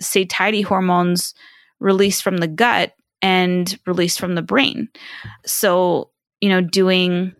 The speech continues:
a lot of these kinds of strategies, intermittent fasting, for me,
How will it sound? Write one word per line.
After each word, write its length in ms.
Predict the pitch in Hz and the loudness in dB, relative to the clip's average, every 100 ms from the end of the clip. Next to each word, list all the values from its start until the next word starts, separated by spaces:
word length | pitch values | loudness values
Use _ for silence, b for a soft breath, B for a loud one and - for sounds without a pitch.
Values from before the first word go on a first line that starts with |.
| 190 | 0
a 60 | |
lot 200 | 185 185 | 2 2
of 60 | 185 | 0
these 200 | 175 - | -2 -2
kinds 260 | - 185 | -2 -2
of 100 | 175 | -2
strategies, 920 | - - 190 208 175 185 180 175 - - | -2 0 0 0 -2 0 0 -2 -6 -6
intermittent 380 | 190 180 - - | -6 -4 -6 -6
fasting, 800 | - 240 226 226 233 214 202 208 B B B B - | -2 0 0 -2 0 2 2 -2 B B B B -14
for 200 | - 202 | -2 0
me, 420 | 196 208 202 196 | 2 2 2 0